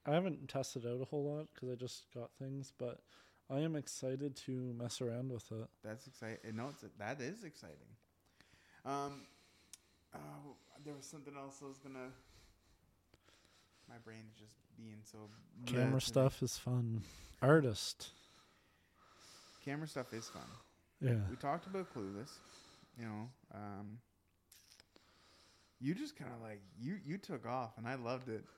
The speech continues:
Speaker 2: Like, you, you
Speaker 1: I have a lot of things to say.
Speaker 2: Th-, and I like that.
Speaker 1: I watched some interviews and I'm like, "I wanna get on one. I have things to say."
Speaker 2: <laughs>
Speaker 1: I think,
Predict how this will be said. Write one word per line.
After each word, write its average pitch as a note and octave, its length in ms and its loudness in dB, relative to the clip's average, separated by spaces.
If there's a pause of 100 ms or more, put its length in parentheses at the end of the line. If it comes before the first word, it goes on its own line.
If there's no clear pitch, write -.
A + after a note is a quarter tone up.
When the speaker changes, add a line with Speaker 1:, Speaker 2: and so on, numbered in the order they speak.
Speaker 2:
Like, A#2+ 240 0
you, C#3+ 180 2
you D#3 180 -2
Speaker 1:
I E3+ 60 12
have A3 120 10
a C#4 60 12
lot G#3 200 10
of F#3 100 8
things F#3 260 6
to D#3 80 6
say. C3+ 380 4
Speaker 2:
Th-, - 20 4
and C#3+ 300 2
I B2+ 100 2
like C3+ 360 0
that. A2 100 2
Speaker 1:
I C#3 80 10
watched F#3 300 8
some G3+ 160 8
interviews C3 600 6
and A#2+ 100 -2
I'm A2+ 180 -2
like, G2+ 160 -4
"I B2+ 80 8
wanna B2+ 260 4
get G#2+ 180 -2
on G#2 60 0 (140)
one. G2+ 220 -2 (160)
I C#3+ 60 4
have D3+ 180 6
things A2 320 0
to A2+ 80 -2
say." C3 440 0 (240)
Speaker 2:
<laughs> - 260 0
Speaker 1:
I E3 80 12
think, A#3+ 240 10